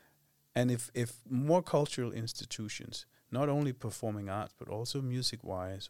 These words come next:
or the galleries, the art museums, whatever, if they begin to, at a large, larger and greater scale, to, to,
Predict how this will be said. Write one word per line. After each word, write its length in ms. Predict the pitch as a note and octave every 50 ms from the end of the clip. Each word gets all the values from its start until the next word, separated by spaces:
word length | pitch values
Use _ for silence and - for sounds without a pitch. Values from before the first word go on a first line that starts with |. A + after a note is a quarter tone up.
| - _
or 340 | - F2 F2 E2+ E2+ E2 - G#2 G#2 - - - - - - - G2+ -
the 60 | -
galleries, 680 | - - A2 A2+ A2+ A2 G#2+ G2+ G2 F#2+ F#2+ F#2+ - -
the 280 | - - - - D#2+ - - G2 - - - -
art 200 | - G#2 G#2+ -
museums, 580 | - G2+ F#2+ - - - F#2 E2+ F2+ F#2 - - - _ - - _ - -
whatever, 360 | G#2 G#2+ A#2 A#2 G2+ G2 F#2 - _ _ _ _ _ _ - - - - - - - - - - - - - - - - - _ _ _ _ _ _ _ _ _ _ _ _ _ _ _ _ _ _ _ _ -
if 120 | A#2+ -
they 120 | - C#3+ C#3+
begin 420 | C#3 C3+ B2+ - C#3 C#3 C#3+ D3+
to, 300 | C#3+ - C#3 B2+ G#2 - - E2+
at 120 | F2 A2 A2+
a 80 | G#2+
large, 460 | G2+ G#2+ A#2+ C3 C#3 D3+ C#3+ - - - _ - - - _ - -
larger 440 | G#2 A2 B2 C3 C3+ - - C3+ B2
and 140 | A2 G#2 G2+
greater 280 | A2 A2 A#2 A#2 A#2+
scale, 420 | A#2 - - - - A2 A2 A2+ A2+
to, 280 | - - - G#2+ F#2+
to, 480 | - - - - G#2+ G2+ G2 F#2 F2 D2+